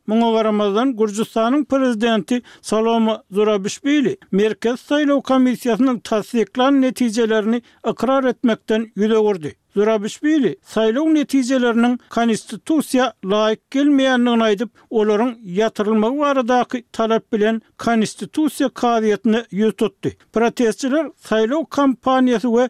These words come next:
ses berişlik wagtynda giň ýaýran galyplyklara ýol berilendigini,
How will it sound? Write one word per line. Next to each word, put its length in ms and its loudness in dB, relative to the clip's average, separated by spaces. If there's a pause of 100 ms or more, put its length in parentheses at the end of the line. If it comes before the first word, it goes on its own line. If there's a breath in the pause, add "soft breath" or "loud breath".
(100)
ses 320 -2
berişlik 420 -2
wagtynda 600 0 (200 soft breath)
giň 320 4
ýaýran 480 0
galyplyklara 840 -2 (100)
ýol 340 0
berilendigini, 680 0